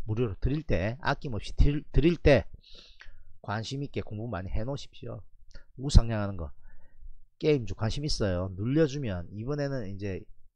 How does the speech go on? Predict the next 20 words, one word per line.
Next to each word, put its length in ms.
팔아먹었던 840
저항권에서 600
이제 160
지지로 500
바뀔 360
거기 220
때문에 240
사십사만 1400
원, 120
오만 280
원권 300
오면 380
한번 260
사볼 320
거다. 360
그렇게 140
생각합니다. 640
넷마블도 960
돌려내곤 480
했으나 560